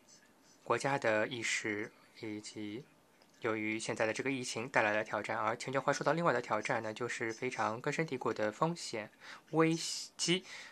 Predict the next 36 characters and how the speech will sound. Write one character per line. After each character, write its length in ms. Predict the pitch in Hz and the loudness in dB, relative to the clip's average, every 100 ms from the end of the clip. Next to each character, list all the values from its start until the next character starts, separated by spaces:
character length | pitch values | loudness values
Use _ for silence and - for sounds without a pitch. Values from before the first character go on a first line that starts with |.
| - | 0
包 140 | 123 | 2
括 180 | - 113 | 4 0
像 320 | 110 113 107 | 2 0 0
西 220 | 113 - | -2 -4
方 240 | 127 123 120 | 2 0 2
的 160 | 107 | 0
中 140 | 107 185 | 2 0
产 120 | 113 | -2
阶 160 | 107 110 | -2 -4
级 120 | 110 | -2
的 100 | 107 | -2
危 160 | 107 | -2
机。 240 | 107 - 110 - - - - - - - - - _ - _ | -4 -8 -10 -12 -20 -20 -20 -20 -20 -20 -20 -20 _ -20 _
有 100 | 113 | -2
的 120 | 120 | 0
时 120 | - | -2
候， 120 | 113 | -2
这 160 | 117 117 | -2 -2
些 200 | 107 117 | -4 -4
中 140 | 113 | -2
产 180 | 120 110 | -4 -6
阶 140 | 104 117 | -4 -4
级， 240 | 117 110 | -2 -4
他 140 | 120 | -2
们 100 | 113 | -4
担 160 | 113 123 | -2 -4
心 160 | 127 127 | -4 -6
这 100 | 113 | -4
个 80 | |
新 200 | 113 156 | -2 -2
的 100 | 156 | -2
秩 180 | 127 113 | -2 -4
序 280 | 107 - 110 | -6 -6 -6
或 160 | 107 117 | -4 -4
者 120 | 107 | -4
是 320 | - 113 110 | -4 -4 -4